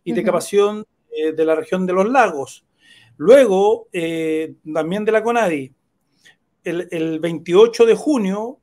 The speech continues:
Speaker 1: eh, también por cuatro millones de pesos para modificación de la lengua quechua, quechua y kunza, ya en el norte. Luego, el veintiocho, el, el, en la misma, en el mismo día,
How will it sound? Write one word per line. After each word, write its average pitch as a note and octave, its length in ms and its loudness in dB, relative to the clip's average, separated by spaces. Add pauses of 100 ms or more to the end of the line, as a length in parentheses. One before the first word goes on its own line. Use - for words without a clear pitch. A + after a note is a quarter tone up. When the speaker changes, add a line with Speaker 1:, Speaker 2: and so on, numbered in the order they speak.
Speaker 1:
eh, D#3 640 -6
también G3 560 -4
por D3 180 -4
cuatro F3+ 300 -2
millones G#3 280 -4
de G3+ 60 -2
pesos G#3+ 380 0
para E3 180 -4
modificación D#3+ 640 -6
de G#3 80 0
la F#3+ 80 -2
lengua F#3+ 340 -2 (300)
quechua, B3+ 680 -4
quechua G#3+ 340 2
y G3+ 60 0
kunza, A3 680 -2 (380)
ya E3 200 0
en F3+ 80 -2
el G3 120 -2
norte. A#3 480 0 (600)
Luego, A3+ 640 0
el F3 300 -8
veintiocho, F3+ 640 0 (340)
el, F#3 320 -8
el, F#3 160 -8 (280)
en F#3 120 -6
la F#3+ 80 2
misma, D#4+ 280 0
en G3+ 120 -2
el G#3 60 -2
mismo F#4 260 0
día, D3 380 0